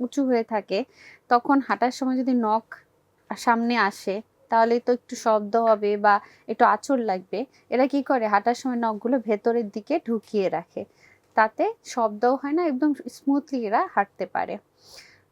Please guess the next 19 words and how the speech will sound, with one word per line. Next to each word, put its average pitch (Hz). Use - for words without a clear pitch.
তো 220
এই 302
যে 415
দেখ-, 233
দেখলে 220
আমরা 233
বিড়াল 233
সম্পর্কে 254
কিছু 269
তথ্য 302
পেলাম। 196
এই 214
সবগুলোই 254
কি? 440
বিড়ালের 254
শারীরিক 262
গঠন 233
সম্পর্কিত 202
তথ্য। -